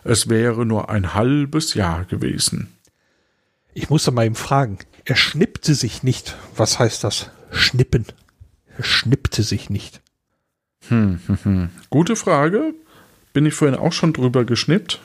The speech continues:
Speaker 1: äh, gestolpert. <laughs> Schnippisch
Speaker 2: Schnippte
Speaker 1: sein?
Speaker 2: sich.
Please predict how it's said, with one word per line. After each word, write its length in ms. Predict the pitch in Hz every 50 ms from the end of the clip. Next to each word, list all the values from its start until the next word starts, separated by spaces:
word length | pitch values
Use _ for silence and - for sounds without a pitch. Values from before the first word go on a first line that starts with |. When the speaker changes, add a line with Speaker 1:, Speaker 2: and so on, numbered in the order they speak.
| -
Speaker 1:
äh, 200 | - 139 135 127
gestolpert. 680 | 120 - 123 - - 123 117 117 113 175 220 247 - - -
<laughs> 100 | 160 143 - - - 139 - - - - - - - - - - 359 - - - - - _ _ _ _ _ _ _ _ _ _ _ _ _ _ _ _ _ _ _ _ _ _ _ _ _ _ _ _ _ _ _ -
Schnippisch 640 | - - - - 117 117 139 147 - - - 190 180
Speaker 2:
Schnippte 160 | - 113 113 -
Speaker 1:
sein? 240 | - 165 156 170
Speaker 2:
sich. 340 | 185 190 208 214 233 233 -